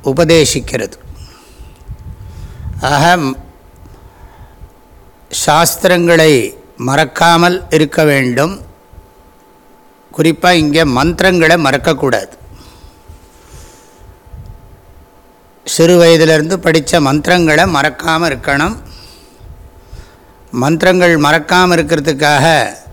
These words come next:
ஏதோ பாவத்தினால மந்திரங்கள்லாம் மறந்துடக்கூடாது. எக்ஸ்ட்ரோவர்ட்டாக போய் மறக்கிறதுங்கிறது வேற விஷயம். படிக்கிறவனுக்கே, இதிலேயே இருக்கிறவனுக்கே மறக்கிறதுக்கு வாய்ப்பு இருக்கு பாவங்களால.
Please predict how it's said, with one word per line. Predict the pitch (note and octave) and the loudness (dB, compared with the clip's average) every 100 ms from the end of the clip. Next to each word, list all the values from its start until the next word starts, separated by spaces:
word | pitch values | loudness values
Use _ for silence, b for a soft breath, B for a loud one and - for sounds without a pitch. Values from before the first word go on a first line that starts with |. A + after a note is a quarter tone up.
| - | -16
ஏதோ | - D#3+ F#3 E3+ | -4 0 2 2
பாவத்தினால | D#3+ F3+ E3 F3 E3 F3 | 2 2 0 0 2 2
மந்திரங்கள்லாம் | D#3+ D3+ D#3 D#3+ D#3 E3 D#3 | 2 0 0 0 2 2 2
மறந்துடக்கூடாது. | C3+ D#3+ E3 D3+ B2 C3+ B2+ A2 B2 - - - - B B B B B - | 2 2 2 0 0 0 2 0 -4 -12 -14 -18 -20 B B B B B -4
எக்ஸ்ட்ரோவர்ட்டாக | B2+ C3+ - F3 F3+ F3 D#3+ F3 F3+ | -4 -4 -2 0 4 2 2 2 2
போய் | D#3 E3 E3+ D#3+ | 2 2 4 2
மறக்கிறதுங்கிறது | D#3 D#3+ D#3 D#3 D#3+ | 0 0 0 0 0
வேற | D3+ C#3+ D3 | 2 2 2
விஷயம். | C#3 A#2+ C3 F2+ - - B B B B - - - B B B B B - - | 2 0 -4 -6 -12 -20 B B B B -18 -18 -18 B B B B B -10 -4
படிக்கிறவனுக்கே, | C3 D3+ F#3 F#3 F3 E3+ D3+ G3+ G3 | -2 0 2 4 4 0 0 2 2
இதிலேயே | D#3+ D3+ F3 F3+ G3+ G#3 E3+ | 2 0 2 4 6 6 4
இருக்கிறவனுக்கே | F3+ - G#3 G3+ F#3+ F3 G#3+ G#3 | 2 2 2 4 2 0 0 2
மறக்கிறதுக்கு | F3 E3+ F3 E3+ | 2 0 0 -2
வாய்ப்பு | D#3 D3+ E3 E3 D3+ | 0 2 2 0 -2
இருக்கு | C3 C#3+ C#3 | -4 -2 -2
பாவங்களால. | D3 D3 D#3 D#3 C3 C3 A2+ G2 | 2 2 2 2 2 0 0 -4